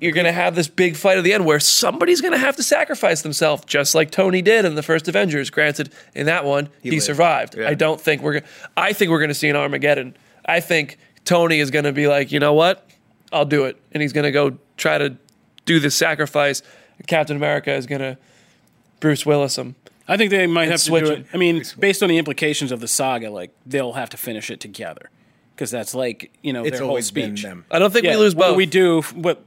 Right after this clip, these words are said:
Speaker 3: I mean, that's their whole speech. Like, "What do we do if we, you know, fight, you know, we fight together?
Speaker 1: But here's the
Speaker 3: We
Speaker 1: thing,
Speaker 3: lose,
Speaker 1: Captain
Speaker 3: we do that
Speaker 1: America
Speaker 3: too."
Speaker 1: would be at peace if he died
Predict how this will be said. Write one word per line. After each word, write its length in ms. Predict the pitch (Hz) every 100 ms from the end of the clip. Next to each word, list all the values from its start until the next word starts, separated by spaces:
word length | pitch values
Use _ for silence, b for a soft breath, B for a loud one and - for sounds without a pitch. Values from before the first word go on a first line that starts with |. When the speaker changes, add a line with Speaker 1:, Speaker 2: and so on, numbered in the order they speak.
| _
Speaker 3:
I 60 | 170
mean, 120 | 160
that's 140 | 160
their 100 | 156
whole 100 | 143
speech. 300 | 127 - 117
Like, 140 | 120 123
"What 80 | 127
do 80 |
we 100 | 131
do 380 | 120 131 123 127
if 160 | 123 -
we, 320 | 123 120 117 _ _
you 140 | 143
know, 240 | 131 117 113
fight, 320 | - 135 120
you 160 | 87 127
know, 120 | 123
we 100 | 123
fight 200 | 156 147
together? 300 | 123 110 104
Speaker 1:
But 120 | 170
here's 200 | 180 202
the 80 | 175
Speaker 3:
We 60 |
Speaker 1:
thing, 200 | 190 170 135
Speaker 3:
lose, 80 | 175
Speaker 1:
Captain 260 | 180 190
Speaker 3:
we 60 | 175
do 20 |
that 60 | 170
Speaker 1:
America 480 | 175 165 160 147 139
Speaker 3:
too." 280 | 135 98 - _
Speaker 1:
would 180 | 160 147
be 160 | 156 151
at 100 | 135
peace 420 | 165 147 135 -
if 140 | 156 147
he 80 | 151
died 460 | 151 147 147 139